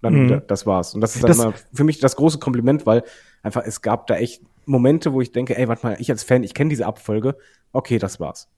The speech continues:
Speaker 1: Und dann
Speaker 3: Ich
Speaker 1: doch nicht und dann doch nicht.
Speaker 3: hätte da ganz kurz eine generelle Frage, weil, also klar, wir wissen alle, dass es bei A W eher so ist, ne?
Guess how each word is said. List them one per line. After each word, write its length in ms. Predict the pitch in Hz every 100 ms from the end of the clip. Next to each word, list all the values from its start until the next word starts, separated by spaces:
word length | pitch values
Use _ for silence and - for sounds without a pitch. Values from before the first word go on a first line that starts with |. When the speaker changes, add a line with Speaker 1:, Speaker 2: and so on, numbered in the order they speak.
| _ -
Speaker 1:
Und 140 | 120
dann 80 | 123
Speaker 3:
Ich 40 |
Speaker 1:
doch 160 | 131 -
nicht 200 | 95 -
und 60 | 110
dann 160 | 120
doch 180 | 127 -
nicht. 240 | 98 - - - - _ _ -
Speaker 3:
hätte 180 | 147 156
da 80 | 143
ganz 120 | 156
kurz 100 | 151
eine 260 | 143 127
generelle 380 | 123 120 113 139
Frage, 600 | 120 - 104 107 113 151 - _ _ -
weil, 240 | 117 117 _
also 140 | - 123
klar, 240 | - 147
wir 100 | 120
wissen 220 | 120 -
alle, 200 | 127 117
dass 120 | 113 104
es 120 | 95
bei 100 | 110
A 260 | 107 104
W 240 | 101 104 107
eher 300 | 107 107 104
so 140 | 95
ist, 240 | 90 90 -
ne? 200 | 104